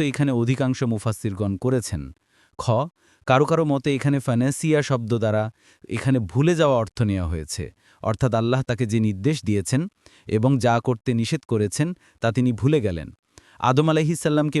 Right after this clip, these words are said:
ভুলের কারণেও পাকড় ধরা হতো। ভুলের কারণে ধরপাকড় না করা শুধুমাত্র উম্মতে মোহাম্মাদির সাথে সংশ্লিষ্ট, এটা উম্মতে মোহাম্মাদির বৈশিষ্ট্য। গ,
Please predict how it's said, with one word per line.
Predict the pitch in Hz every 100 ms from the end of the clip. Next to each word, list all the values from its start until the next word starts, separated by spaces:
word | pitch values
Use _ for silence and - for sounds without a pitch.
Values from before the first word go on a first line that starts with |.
| 123
ভুলের | 123 143
কারণেও | 139 123 131 147
পাকড় | - 110 123 104
ধরা | 110 101
হতো। | 87 95 78 67 _ _ - _ -
ভুলের | 98 135 185
কারণে | 196 170 156 147
ধরপাকড় | 107 113 - 127 143 135
না | 110 127
করা | 143 120 92 107 _ _ _
শুধুমাত্র | - 151 170 165 - 147
উম্মতে | 143 151 156
মোহাম্মাদির | 135 117 147 147 131 139
সাথে | 127 117 113
সংশ্লিষ্ট, | - 104 101 117 104 - 78 65 _ _ _
এটা | 123 127 143 151
উম্মতে | 160 165 156 131
মোহাম্মাদির | 135 151 143 131 123
বৈশিষ্ট্য। | 104 131 - 123 - 78 64 _ _ _ _ -
গ, | 98